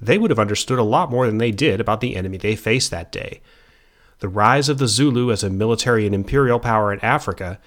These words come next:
can be traced largely to one remarkable man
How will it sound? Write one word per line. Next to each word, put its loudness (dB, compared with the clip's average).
can -4
be -2
traced -2
largely 2
to -4
one -2
remarkable -2
man -8